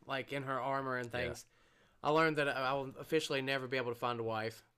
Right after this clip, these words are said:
Speaker 1: because if this is the standard,
Speaker 2: <laughs>
Speaker 1: boy, I'm gonna be single the rest of my life.
Speaker 2: Oh, man. Yeah. So those of you who don't know, uh, Richie has a, a love obsession, being a single man with Galadriel. That's
Speaker 1: Yep.
Speaker 2: like the ideal for Richie.
Speaker 1: I mean,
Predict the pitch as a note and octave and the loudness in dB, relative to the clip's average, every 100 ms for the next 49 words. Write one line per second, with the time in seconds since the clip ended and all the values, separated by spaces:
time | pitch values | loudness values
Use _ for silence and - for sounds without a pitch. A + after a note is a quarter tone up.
0 | - A#2+ B2+ B2+ A#2 B2 E3 E3+ D#3 C3 | -12 -6 -2 -2 -2 0 2 2 0 -4
1 | C3+ D#3+ D3 C#3+ C#3 C#3 - - - - | -2 2 2 2 0 -4 -16 -12 -6 -6
2 | - G#3+ G3 E3+ D#3 D#3 D#3 C#3+ C#3 D3+ | 0 6 6 6 6 4 2 0 0 0
3 | C#3 C#3 C3 B2+ C3 B2 A#2+ A2+ A#2 G#2+ | 0 0 0 -2 -2 -2 -2 -2 -4 -4
4 | G2 F#2+ G2 F#2+ G#2 C3+ - - C3 A#2 | -6 -6 -4 -2 -2 -4 -8 -6 0 4
5 | A#2 A2 - - - - D3+ D3+ D3+ B2+ | 4 2 -6 -20 -16 -2 6 8 8 6
6 | C3+ B2 A#2+ A#2+ A#2+ A#2 A#2 G#2+ - A2+ | 2 4 2 2 4 4 2 -2 -2 0
7 | G#2+ G#2+ - B2+ B2 A2+ A2+ G#2+ G2+ G2+ | 2 0 0 0 2 2 2 2 -2 -4
8 | - - A2+ G#2+ A2+ A2 G#2 G2+ - G#2 | -12 -8 -4 0 2 2 0 -6 -4 -4
9 | G2 A2 G2 A2+ A2+ G#2 G#2 A#2+ A2 G#2+ | -4 -6 -8 -6 -4 -4 -4 -6 -4 -4
10 | G#2+ G#2 G2+ - G#2 G#2 G2+ G2 G2+ G2 | -2 -4 -6 -6 -2 0 -2 -2 -4 -6
11 | - - - - - A#2+ G#2+ B2 A#2 A#2 | -12 -20 -20 -18 2 4 6 6 6 2
12 | B2+ A2 G#2 A2 G2+ F#2 _ - - - | 4 4 4 2 0 -2 _ -20 -20 -4
13 | A#2 A2+ A2+ G#2+ G#2 G2+ _ - C#3 D3+ | 2 4 4 2 -2 -4 _ -2 0 0
14 | C#3+ C3 | -2 -4